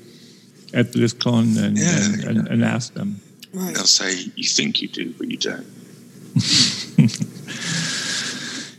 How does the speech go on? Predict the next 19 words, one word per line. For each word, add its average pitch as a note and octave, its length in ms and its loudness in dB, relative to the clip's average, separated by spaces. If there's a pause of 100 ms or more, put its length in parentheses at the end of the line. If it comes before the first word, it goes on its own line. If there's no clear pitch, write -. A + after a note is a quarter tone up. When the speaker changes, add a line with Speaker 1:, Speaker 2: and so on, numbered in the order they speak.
(280)
Speaker 1:
Well, F3+ 360 8 (440)
yeah. A2 400 0 (400)
<laughs> - 1040 2
And D#3 120 6
then F3+ 380 4 (220)
a D#3+ 40 4
year D#3 380 4
after, D#3 420 2
so D#3+ 180 0
in D#3+ 100 6
twenty F3 320 4
twenty-one, E3 680 4
we're D3+ 140 4
going D#3 320 2
to C#3+ 140 0
see D#3 260 2
that D3 160 2
change D3+ 380 -4
happening? E3+ 500 4